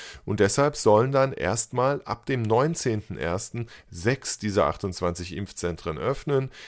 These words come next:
in Kassel, Gießen und Fulda, außerdem in Wiesbaden, Frankfurt und Darmstadt. Und dann können sich dort auch, äh, die über achtzig-Jährigen impfen lassen, die eben nicht in einem Altenheim wohnen, sondern noch zu Hause.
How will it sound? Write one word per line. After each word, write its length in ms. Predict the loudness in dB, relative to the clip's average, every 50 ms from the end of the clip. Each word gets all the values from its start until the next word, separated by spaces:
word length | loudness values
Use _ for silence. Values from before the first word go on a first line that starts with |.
| -20 -14 -10
in 180 | -8 -8 -6
Kassel, 420 | -4 -4 -4 -2 -2 -2 -2 -2 -2
Gießen 380 | -4 -4 -4 -4 -4 -6 -6
und 140 | -8 -8 -6
Fulda, 420 | -4 -2 -2 0 0 2 2 2
außerdem 540 | 2 0 0 0 0 0 0 0 0 -2 -2
in 160 | -4 -4 -4
Wiesbaden, 520 | -4 -4 -4 -2 0 0 0 0 0 -2 -4
Frankfurt 460 | -2 0 0 0 0 0 -4 -6 -6
und 140 | -6 -6 -4
Darmstadt. 580 | -4 -4 -4 -6 -4 -2 0 0 0 -2 -6 -12 -18 -18 -18 -18 -18 -12 -8
Und 200 | -6 -4 0 2
dann 260 | 2 2 2 -2 -4
können 200 | -2 -2 -2 0
sich 180 | -2 -4 -6 -4
dort 300 | 0 0 0 0 -2 -2
auch, 420 | 0 2 2 2 0 -2 -6 -4
äh, 140 | -2 -2 -2
die 140 | -2 -6 -8
über 380 | -6 -4 -2 0 0 0 0
achtzig-Jährigen 680 | -2 -4 -2 -2 0 0 0 0 0 0 0 -2 -4 -4
impfen 320 | -4 -4 -4 -4 -4 -2
lassen, 320 | -2 0 -2 -2 -4 -6
die 140 | -6 -6 -6
eben 200 | -6 -6 -4 -4
nicht 340 | -4 -4 -4 -4 -6 -8 -8
in 140 | -8 -6 -4
einem 380 | -2 0 0 0 -2 -4 -6
Altenheim 580 | -4 -4 -4 -4 -4 -6 -6 -4 -4 -4 -4 -4
wohnen, 240 | -4 -4 -4 -4 -4
sondern 240 | -4 -6 -6 -4 -6
noch 140 | -6 -6
zu 200 | -4 -4 -4 -2
Hause. 360 | -2 -4 -4 -2 -2 -4 -4